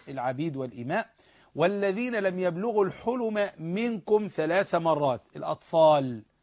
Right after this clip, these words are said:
الأطفال. وعندنا الأطفال نوعين، أطفال غير مميزين، ما يدرك، هو شايف وسامع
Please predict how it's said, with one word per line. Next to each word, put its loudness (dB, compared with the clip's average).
الأطفال. -2
وعندنا 2
الأطفال -2
نوعين، -8
أطفال 2
غير 0
مميزين، -2
ما -6
يدرك، -8
هو -6
شايف -8
وسامع -4